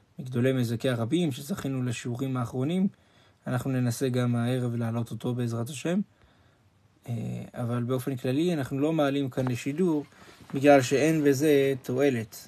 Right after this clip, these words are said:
לא ראינו בזה תועלת. האם זו תחילת גוג ומגוג? זה יכול להתפתח לגוג ומגוג בכל רגע נתון. הכל תלוי במעשינו, הכל תלוי בדרכינו.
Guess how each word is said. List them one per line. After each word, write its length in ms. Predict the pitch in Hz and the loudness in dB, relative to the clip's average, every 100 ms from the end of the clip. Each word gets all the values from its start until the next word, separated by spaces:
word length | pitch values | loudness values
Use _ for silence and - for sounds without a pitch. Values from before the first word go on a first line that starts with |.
| - | -6
לא 160 | - 135 | -2 2
ראינו 220 | 143 139 | 4 4
בזה 240 | 123 120 | 0 0
תועלת. 500 | 117 117 117 117 - - - - - - - | -2 -2 -4 -6 -14 -20 -20 -20 -20 -8 4
האם 240 | 156 196 | 6 8
זו 120 | 175 | 6
תחילת 460 | 165 156 160 170 151 | 4 2 8 8 8
גוג 180 | 160 156 | 2 4
ומגוג? 480 | 160 147 139 110 | 2 4 2 0
זה 140 | 113 147 | 2 4
יכול 360 | 143 110 202 | 6 8 8
להתפתח 760 | 196 170 - 151 - 175 151 139 | 8 2 0 -2 2 6 6 4
לגוג 340 | 139 131 151 147 | 0 4 2 4
ומגוג 480 | 139 127 175 175 | 0 2 2 2
בכל 280 | 139 127 143 | -2 0 2
רגע 220 | 143 139 | 4 4
נתון. 360 | 131 127 - 117 113 - - - - - | 2 0 -2 -6 -6 -12 -20 -20 -20 -8
הכל 220 | - 185 175 | 6 6 8
תלוי 220 | 151 160 | 6 6
במעשינו, 720 | 156 143 131 120 170 160 151 | 6 4 2 2 2 2 2
הכל 280 | 123 139 151 | -2 0 0
תלוי 280 | 135 135 139 | 2 0 0
בדרכינו. 520 | 131 123 117 - 113 | 0 -2 -4 -2 -4